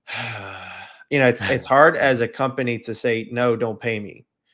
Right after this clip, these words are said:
Speaker 2: Right.
Speaker 1: Uh, but it's also just like, what is the goal of the game? Do you
Speaker 2: Mm-hmm.
Speaker 1: want someone to shove thousands of dollars down the game to advance in levels?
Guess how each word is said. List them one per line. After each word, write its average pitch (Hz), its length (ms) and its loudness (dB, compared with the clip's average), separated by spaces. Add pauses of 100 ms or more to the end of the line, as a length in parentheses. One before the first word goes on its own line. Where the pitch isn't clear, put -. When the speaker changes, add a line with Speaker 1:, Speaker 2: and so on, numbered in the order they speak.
(120)
Speaker 2:
Right. 92 240 4
Speaker 1:
Uh, 117 140 0
but 123 140 2
it's 120 140 0
also 147 380 4
just 120 240 -4
like, 113 360 -2 (120)
what 131 400 -4
is 117 140 -6
the 117 100 -6
goal 110 260 0
of 101 140 -8
the 104 80 -8
game? 104 240 -16 (640)
Do 113 80 -8
you 117 140 0
Speaker 2:
Mm-hmm. 120 60 0
Speaker 1:
want 113 180 -4
someone 110 420 -4
to - 140 -12
shove 107 320 -4
thousands 104 400 -4
of 101 80 -8
dollars 107 340 -2
down 104 220 -8
the 107 80 -10
game 104 240 -8
to 117 140 -4
advance 101 340 -8
in - 80 -12
levels? 127 440 -6